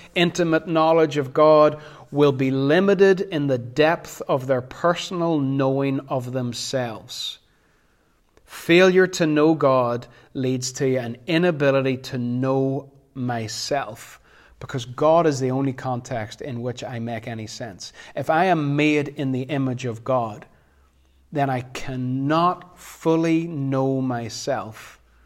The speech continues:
independent of God. So the first thing, if we're gonna know ourselves biblically, safely, in a healthy way that leads to transformation, is we've got to know God. We have to encounter Him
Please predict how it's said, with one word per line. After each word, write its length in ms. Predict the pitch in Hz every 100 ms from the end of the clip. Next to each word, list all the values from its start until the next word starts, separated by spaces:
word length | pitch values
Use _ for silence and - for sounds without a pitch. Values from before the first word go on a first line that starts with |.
| _ _
independent 880 | - 139 127 - 139 120 117 104 - - _ _
of 180 | 139 113
God. 400 | 123 110 110 - _ _ - - -
So 140 | -
the 80 | 165
first 380 | 147 226 208 -
thing, 400 | 233 180 165 151 - -
if 160 | - 135
we're 80 | 160
gonna 200 | 170 156
know 280 | 165 202 214
ourselves 580 | 208 - 175 160 147
biblically, 720 | 131 170 202 214 214 202 202
safely, 600 | 190 - 190 180 - 175 165
in 60 |
a 80 | 147
healthy 400 | 139 202 202 190
way 280 | 165 160 156
that 120 | 147
leads 280 | 143 143 -
to 80 | 139
transformation, 840 | 156 151 143 143 139 143 139 143
is 220 | 135 135 - -
we've 440 | 160 143 123 123
got 320 | - 185 185 180
to 120 | 165
know 220 | 151 139
God. 300 | 127 127 110 - - -
We 120 | 147
have 300 | - 147 -
to 180 | - 139
encounter 680 | 127 127 - 208 220 226 208
Him 460 | 147 143 143 139